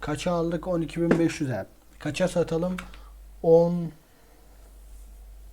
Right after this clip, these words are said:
altı bin alırlar mı? On altı bin fazla mı oldu?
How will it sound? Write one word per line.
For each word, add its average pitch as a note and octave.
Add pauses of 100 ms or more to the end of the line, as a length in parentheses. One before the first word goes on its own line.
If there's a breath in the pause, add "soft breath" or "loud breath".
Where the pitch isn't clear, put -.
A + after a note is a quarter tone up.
(400)
altı C#3+
bin E3
alırlar E3
mı? B2 (2250 soft breath)
On C#3+
altı C#3
bin D#3
fazla C#3
mı D3
oldu? B2+